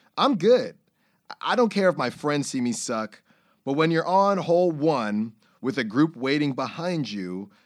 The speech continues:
you know, I'm not kidding, that makes me more nervous than any baseball game I've ever played in or any job interview I've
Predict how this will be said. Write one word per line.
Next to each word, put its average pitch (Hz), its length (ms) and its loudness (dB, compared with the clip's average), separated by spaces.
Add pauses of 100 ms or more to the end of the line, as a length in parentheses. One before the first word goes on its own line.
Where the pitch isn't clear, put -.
you 127 100 -4
know, 135 220 0
I'm 220 120 2
not 214 140 2
kidding, 196 240 0
that 214 140 0
makes 202 240 -4
me 202 100 2
more 175 180 2
nervous 135 380 -4 (220)
than 127 200 -2 (100)
any 226 320 2
baseball 180 500 -4
game 123 260 -6
I've 107 220 -4
ever 151 280 0
played 143 400 -4
in 98 280 -6 (160)
or 139 220 -4 (100)
any 196 260 2
job 139 480 0
interview 104 580 -4
I've 110 260 -4